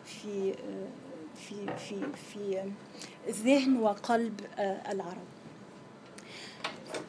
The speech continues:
عندما أعدت مشاهدة بعض الفيديوهات واللقاءات التي أجريت مع فاتن حمامة، تشعب الموضوع وكبر،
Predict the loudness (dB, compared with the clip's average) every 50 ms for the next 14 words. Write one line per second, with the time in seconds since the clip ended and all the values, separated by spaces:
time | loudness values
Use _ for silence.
0 | -10 -16 -18 -16 -16 -16 4 8 8 10 10 10 12 12 12 12 12 12 10 10
1 | 6 0 -10 -14 -16 -2 4 6 8 8 8 8 6 0 -6 -4 -2 0 2 2
2 | 2 2 0 0 0 2 2 2 4 4 4 4 4 2 2 4 6 6 8 8
3 | 6 4 2 -2 -2 -2 0 0 0 0 -2 -2 -4 -6 -6 -4 -2 -2 0 0
4 | 0 0 2 4 6 6 6 4 4 0 0 0 2 2 4 4 2 2 4 4
5 | 4 4 6 6 8 8 8 6 4 0 -4 -2 -2 0 0 2 0 0 0 0
6 | 0 0 2 4 4 4 4 4 2 2 4 4 4 4 2 0 0 0 0 0
7 | 0 -2 -4 -2 0 2 6 8 8 8 8 6 4 2 0 -4 -10 -12 -14 -14
8 | -14 -14 2 4 4 8 10 12 12 12 12 12 10 10 10 8 8 8 6 6
9 | 6 6 8 8 6 6 6 10 10 10 12 12 10 8 8 6